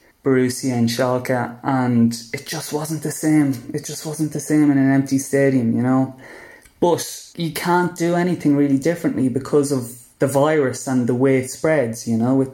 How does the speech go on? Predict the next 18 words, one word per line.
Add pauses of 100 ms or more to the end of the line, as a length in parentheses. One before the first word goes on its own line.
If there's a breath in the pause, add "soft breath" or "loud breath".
it,
it
spreads
by (320 loud breath)
air
droplet,
it
spreads
when
we
talk.
They're
thinking
now
that
it
spreads (400 loud breath)
even